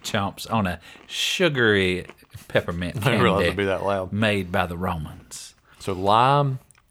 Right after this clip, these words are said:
Speaker 2: and volcanic ash.
Speaker 1: Lime and volcanic ash. It was something about the ratios of the way they did this.
Speaker 2: Yeah, that's
Speaker 1: And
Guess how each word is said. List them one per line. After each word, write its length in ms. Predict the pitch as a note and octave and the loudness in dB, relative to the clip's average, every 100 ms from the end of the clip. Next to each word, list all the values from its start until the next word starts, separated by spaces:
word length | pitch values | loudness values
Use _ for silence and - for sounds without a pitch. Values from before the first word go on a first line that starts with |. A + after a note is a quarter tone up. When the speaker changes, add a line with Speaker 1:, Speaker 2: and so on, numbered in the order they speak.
| - | -10
Speaker 2:
and 140 | F#2+ | -8
volcanic 640 | F2+ F#2 F2+ - G#2+ A2+ G#2 | 0 0 0 -6 -6 -6 -8
ash. 440 | G2 D#2 C2 - - _ - | -10 -10 -14 -18 -20 _ -12
Speaker 1:
Lime 380 | F#2+ A2 A#2 B2 | -2 2 2 2
and 120 | F#2 | 0
volcanic 520 | G#2 G#2+ A#2 A2 G#2 | 2 2 0 -2 0
ash. 220 | F2 - | -2 -2
It 60 | F2+ | -6
was 100 | F#2+ | -2
something 240 | D#3 D3 | -2 -2
about 260 | B2+ B2 B2 | 0 2 2
the 80 | F#2 | 0
ratios 640 | G#2+ A2 - G2+ G2 F#2 | 0 0 0 -2 -2 -2
of 100 | E2+ | -8
the 100 | F2 | -6
way 180 | F#2+ F#2 | -2 -2
they 140 | F2+ | -4
did 240 | F2 F2+ D2 | -6 -10 -10
this. 320 | B1 - - | -14 -16 -10
Speaker 2:
Yeah, 180 | F#2 F#2 | -6 -4
that's 160 | F2+ | -6
Speaker 1:
And 80 | - | -4